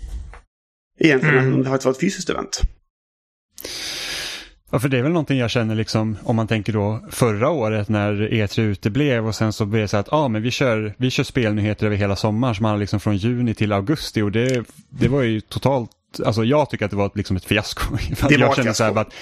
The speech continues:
Speaker 3: jag orkar liksom inte hålla koll på någon jäkla så här Ubisofts tredje presskonferens där de visar ingenting liksom.
Speaker 1: Alltså,
Speaker 3: <laughs> Det, det
Speaker 1: och
Speaker 3: var
Speaker 1: sen, om vi som gamers tycker att det var så besvärligt, då kan man ju förstå den casual-publiken som kanske kollar bara just presskonferenserna.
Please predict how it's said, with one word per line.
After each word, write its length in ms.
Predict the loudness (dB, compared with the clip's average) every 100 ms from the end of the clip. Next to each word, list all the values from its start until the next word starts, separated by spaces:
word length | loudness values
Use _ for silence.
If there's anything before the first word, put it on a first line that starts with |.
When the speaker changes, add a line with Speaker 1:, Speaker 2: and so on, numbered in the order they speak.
| -16 -10 0
Speaker 3:
jag 260 | 2 4 2
orkar 280 | 0 0
liksom 240 | -2 0 0
inte 140 | 0
hålla 260 | -2 0 0
koll 280 | 0 0 0
på 140 | 0
någon 120 | 2
jäkla 260 | 0 0 0
så 100 | 0
här 320 | 0 -2 0
Ubisofts 580 | 2 2 2 -2 -4 -2
tredje 560 | 0 2 2 2 0
presskonferens 720 | 0 -2 0 -4 0 0 0 0
där 120 | 0
de 120 | 0
visar 380 | -2 0 0 0
ingenting 720 | 0 0 0 0 0 2 0 -2
liksom. 420 | -2 0 0 -2 -4 _ -4 0 0 2 4
Speaker 1:
Alltså, 160 | 4
Speaker 3:
<laughs> 20 |
Det, 140 | 4 4
det 120 | 4
Speaker 1:
och 40 | 6
Speaker 3:
var 40 |
Speaker 1:
sen, 100 | 4
om 100 | 2
vi 200 | 0 2
som 160 | 2 4
gamers 360 | 4 4 -2 -2
tycker 220 | -2 0
att 60 |
det 60 | 0
var 100 | 0
så 140 | -2
besvärligt, 420 | -2 2 2 2 -2
då 60 |
kan 140 | 0 0
man 80 |
ju 40 | 0
förstå 580 | 0 2 4 2 -4 -6
den 100 | -4
casual-publiken 800 | 0 0 0 -4 -4 -4 0 -2
som 100 | 0
kanske 200 | -2 0
kollar 300 | 2 2 4
bara 360 | 4 4 2 -2 -18 _ _ 0
just 200 | 0 2
presskonferenserna. 760 | -2 0 0 2 0 0 -2